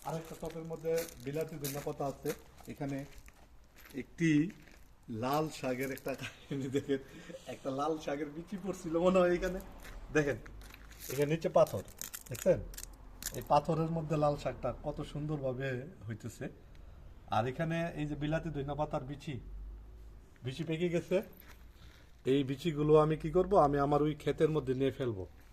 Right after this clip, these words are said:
ফেললে এগুলো থেকে আবার আমার ক্ষেতের জন্য বিলাতি ধনিয়া পাতা হবে। আপনারা অবাক হয়ে যাবেন, এই বিলাতি ধনিয়া পাতা ইটালির মাটিতে, আশ্চর্য। তো এইগুলো সুস্বাদু, সুঘ্রাণ একটি পাতা, এগুলো আমরা খাই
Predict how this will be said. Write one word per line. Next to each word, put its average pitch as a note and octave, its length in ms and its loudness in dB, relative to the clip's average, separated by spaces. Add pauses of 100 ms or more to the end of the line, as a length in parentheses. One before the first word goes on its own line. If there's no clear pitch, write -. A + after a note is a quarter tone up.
(560)
ফেললে C#3 280 6 (120)
এগুলো D3+ 200 0
থেকে D3 240 -4
আবার D#3+ 240 2 (840)
আমার A#2+ 220 -2
ক্ষেতের C3+ 260 -2
জন্য A#2+ 220 -2
বিলাতি B2+ 380 -4
ধনিয়া A#2+ 220 -4
পাতা A2 220 -6
হবে। - 160 -10 (600)
আপনারা F3+ 280 6
অবাক F#3+ 200 8
হয়ে D#3+ 160 8
যাবেন, A2 340 4
এই D#3 60 2
বিলাতি F3+ 340 4
ধনিয়া E3 320 2
পাতা E3+ 280 4
ইটালির F3+ 420 4
মাটিতে, F3+ 320 4 (760)
আশ্চর্য। C#3 480 4 (960)
তো - 80 -2
এইগুলো C#3+ 340 0 (160)
সুস্বাদু, D#3 420 -4 (200)
সুঘ্রাণ C3+ 460 -2
একটি C#3+ 220 -10
পাতা, E3 280 -6 (320)
এগুলো C3 340 -4
আমরা C3+ 160 -4 (100)
খাই C3+ 180 -6